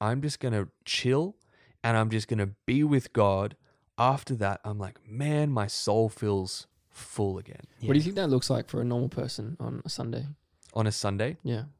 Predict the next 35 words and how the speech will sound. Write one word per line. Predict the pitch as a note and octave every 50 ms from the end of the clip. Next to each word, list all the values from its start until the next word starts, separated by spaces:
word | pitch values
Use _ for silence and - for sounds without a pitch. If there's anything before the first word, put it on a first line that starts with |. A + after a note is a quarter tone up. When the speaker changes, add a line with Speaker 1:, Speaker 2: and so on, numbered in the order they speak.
| _ _ _ - - -
Speaker 1:
Well, | - B2+ -
I | B2 C3+
don't | D#3 F#3 G3
actually | G3 F3+ E3 - - D3+ C3+
think | - - B2 A2 -
Sabbath | - - A2 G#2+ G#2+ G#2+ -
has | - G2+ - -
to | -
be | G2+ G#2 G2+
on | G2
a | F2+
Speaker 2:
Oh, | -
Speaker 1:
Sunday. | - - F#2+ F#2+ A2+ A#2 - -
Speaker 2:
well, | B2 A#2 - - _ _ _ _
for | - - C#3+
example, | C3+ B2 B2+ B2 A#2+ A#2 A#2 -
'cause | - - B2 A2+ -
for | - - B2+
most | B2+ C3+ B2+ -
people, | - A2 - G#2+ A2
it |
probably | A2 - G#2+ G#2 G#2
would | A2 A2 G#2+
be | G#2 - A#2
a | -
Sunday. | C3 - B2+ C#3+ - - D#3 - _ _ _ -
'Cause | - A2+
Speaker 1:
Yeah. | A#2 A#2 A2
Speaker 2:
if | G2 -
you're | - C3+
working | B2 B2+ - B2 A#2+
Monday | A#2+ A#2+ A#2+ A#2+ A#2
to | A#2+
Friday, | - - A#2+ A#2+ A#2+ A#2 A#2 A2+
you, | A2+ A#2